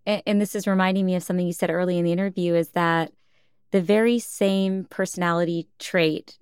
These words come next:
that leads you to fear something, then immediately want to do it, like you did with alcohol. So the thing that got you to become an alcoholic, which is you feared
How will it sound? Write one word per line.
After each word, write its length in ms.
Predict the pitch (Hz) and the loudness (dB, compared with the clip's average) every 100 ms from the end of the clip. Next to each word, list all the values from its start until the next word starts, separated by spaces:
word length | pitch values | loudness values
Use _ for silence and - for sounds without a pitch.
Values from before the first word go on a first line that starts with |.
| - | -6
that 160 | 160 156 | -6 -2
leads 240 | 180 165 | -2 0
you 60 | 165 | -2
to 80 | 165 | -2
fear 300 | - 170 160 | 0 0 2
something, 440 | 170 156 160 156 | 0 0 0 0
then 140 | 156 | 0
immediately 440 | 156 160 160 156 160 | 2 2 0 0 0
want 160 | 156 151 | 0 -2
to 60 | |
do 240 | - 156 139 | -2 -2 -2
it, 140 | - - | -4 -4
like 160 | 165 | -2
you 80 | 175 | 0
did 120 | 160 | 0
with 120 | 160 | 0
alcohol. 500 | 160 151 151 135 - | 0 0 -2 -6 -10
So 140 | - 147 | -10 -10
the 80 | 156 | -4
thing 200 | - 170 | 0 0
that 120 | 160 | 2
got 240 | 151 147 | 0 0
you 320 | 156 143 139 - _ _ | -2 -2 -4 -10 _ _
to 80 | - | -4
become 240 | 165 185 | 2 4
an 80 | 160 | 4
alcoholic, 560 | 143 160 156 151 143 - | 2 0 0 0 0 -4
which 140 | 151 | -8
is 100 | 143 | -6
you 80 | 151 | -8
feared 540 | - 175 165 156 151 | -2 2 4 2 -2